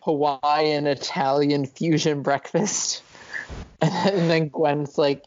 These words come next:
"Isn't this just the blended food from last week's challenge?" He's like, "And what of it?" <laughs> It's like, some great chef in this episode as well.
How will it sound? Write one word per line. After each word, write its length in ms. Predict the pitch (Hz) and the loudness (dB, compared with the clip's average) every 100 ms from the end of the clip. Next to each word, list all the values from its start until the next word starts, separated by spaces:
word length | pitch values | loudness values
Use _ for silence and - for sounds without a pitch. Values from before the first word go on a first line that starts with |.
| - | -6
"Isn't 240 | 143 240 | 0 2
this 160 | 185 - | 2 2
just 200 | 311 147 | -2 -2
the 60 | 160 | -2
blended 500 | 151 147 151 156 147 | 0 2 2 0 -2
food 260 | - 170 165 | 0 0 0
from 160 | 170 156 | -2 0
last 280 | 147 - | 2 0
week's 260 | - 220 - | -2 -4 -2
challenge?" 340 | 202 170 196 - - - - - - | 0 0 0 -6 -8 -6 -6 -6 0
He's 160 | 165 | 2
like, 280 | 143 143 - - - | 2 -2 -8 -12 0
"And 280 | 175 196 214 - | 2 2 -2 -6
what 200 | 156 180 | -2 2
of 140 | 214 175 | 2 0
it?" 140 | 123 | -2
<laughs> 560 | 147 - - 269 202 - - | -4 -4 -2 -2 -2 -4 -2
It's 320 | - - - | 0 -2 0
like, 320 | 160 151 - - - - - - - - 208 - | 2 2 -2 -8 -2 0 0 0 0 0 -4 -6
some 200 | - 165 | -2 -2
great 300 | 143 180 165 | 2 2 2
chef 360 | - 143 135 165 | -2 -2 0 0
in 120 | 156 | 0
this 180 | - 139 | 0 -2
episode 440 | 151 135 - 139 | -4 -2 0 0
as 140 | 131 | 0
well. 400 | 139 135 131 - | 0 0 0 -2